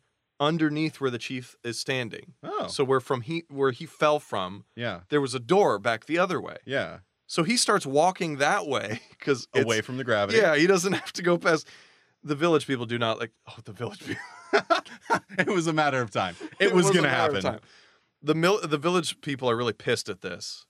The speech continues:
Speaker 1: And they're like, "No, no!" Well, they don't say no, but, you know, they're, they,
Speaker 2: Yeah.
Speaker 1: they feel that way.
Speaker 2: Yeah.
Speaker 1: And they're throwing rocks at, at Cook. And the thing with the increased gravity is these rocks probably wouldn't hurt him, but with the increase in gravity,
Speaker 2: Right.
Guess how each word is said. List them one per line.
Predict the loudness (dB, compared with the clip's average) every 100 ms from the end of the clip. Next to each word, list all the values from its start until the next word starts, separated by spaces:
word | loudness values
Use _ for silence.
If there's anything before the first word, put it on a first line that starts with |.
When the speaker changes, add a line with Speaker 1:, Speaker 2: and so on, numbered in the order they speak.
| _ -4
Speaker 1:
And | 0
they're | 2
like, | 2 2
"No, | 2 4 4 4 4
no!" | 4 4 4 4
Well, | 4
they | 2
don't | 0
say | 0 0
no, | 0 -4 -4
but, | -8
you | -2
know, | -2
they're, | -2 -4
they, | -2 -2 2
Speaker 2:
Yeah. | 2
Speaker 1:
they | 2
feel | 0 0
that | 0
way. | -2 -6 -8 -4
Speaker 2:
Yeah. | -4 0
Speaker 1:
And | 0 2
they're | 0
throwing | 0 2 4 4
rocks | 4 4 2 -2
at, | -8 -10 -14 -4
at | -2 -2 -8
Cook. | -2 -2 -2 -12 _ _ _ _ _ _ _ -2
And | 0 0
the | -6
thing | 0 2 2 0
with | 2
the | 4
increased | 2 2 0 2
gravity | 2 2 0 -2
is | -2 -4
these | -6 0
rocks | 2 2 -2
probably | -2 0 2
wouldn't | 0 -2
hurt | 0 0
him, | 0
but | -6 0
with | 0 2
the | -2
increase | -2 -6 -6
in | 0
gravity, | 0 0 -2 0
Speaker 2:
Right. | 2 0